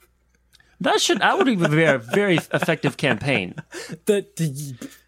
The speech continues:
Speaker 1: I don't like to get political, but if calling potholes Nazis is a way to fix the problem that we have here in Indianapolis,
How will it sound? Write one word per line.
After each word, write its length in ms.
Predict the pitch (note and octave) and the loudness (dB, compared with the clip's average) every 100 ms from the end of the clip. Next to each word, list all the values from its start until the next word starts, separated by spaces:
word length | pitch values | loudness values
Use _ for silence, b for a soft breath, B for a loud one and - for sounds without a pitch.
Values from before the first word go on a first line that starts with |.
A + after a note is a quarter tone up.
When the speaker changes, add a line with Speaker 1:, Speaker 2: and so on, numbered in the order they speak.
| B - | B -2
Speaker 1:
I 80 | F#3+ | 0
don't 120 | C4 | 2
like 140 | C4+ | 0
to 80 | C4 | 0
get 160 | A3+ A3 | -2 -2
political, 400 | G3+ G3 G3+ G#3+ | -2 0 0 0
but 120 | F#3 | 0
if 140 | D3+ | -4
calling 420 | - F3+ F#3 F#3+ F3+ | -4 -2 0 0 -2
potholes 600 | - D#3 D3 D#3 C#3+ C3 | -2 -4 -2 -2 -2 0
Nazis 500 | B2 C#3 - D3+ C3+ | 0 -2 -2 -2 -2
is 160 | B2 | 0
a 80 | A#2 | 0
way 260 | A#2 A#2+ B2 | 0 0 -4
to 200 | - A2 | -4 -6
fix 400 | - - B2 - | -6 -6 -6 -6
the 140 | C#3+ | -8
problem 400 | - A#2 C#3+ C#3+ | -4 -4 -2 -2
that 120 | D3 | -4
we 140 | D3 C#3+ | -4 -4
have 320 | D3+ D3 D3 | -2 -4 -6
here 220 | - D3 | -6 -4
in 100 | C#3+ | -2
Indianapolis, 880 | D3 C#3+ D3 D3+ D3+ D#3 D#3+ D#3 | -2 -4 -2 -2 -4 -4 -4 -6